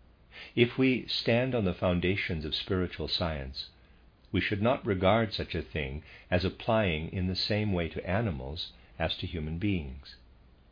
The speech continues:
The subtler forces at work in health and disease are subject to very different causes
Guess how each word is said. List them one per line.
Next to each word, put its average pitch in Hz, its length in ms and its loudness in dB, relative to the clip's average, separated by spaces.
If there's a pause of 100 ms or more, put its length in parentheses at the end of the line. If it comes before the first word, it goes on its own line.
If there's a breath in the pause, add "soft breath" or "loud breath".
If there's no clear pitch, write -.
(1000 loud breath)
The - 100 0
subtler 135 560 2
forces 110 640 0
at 78 160 -4
work 104 340 2
in 73 120 -4
health 98 440 -2
and 73 220 -4
disease 90 720 -2 (560 loud breath)
are 90 140 2
subject 117 640 -2 (260)
to 98 100 0
very 101 220 2
different 123 420 -4
causes 110 600 -4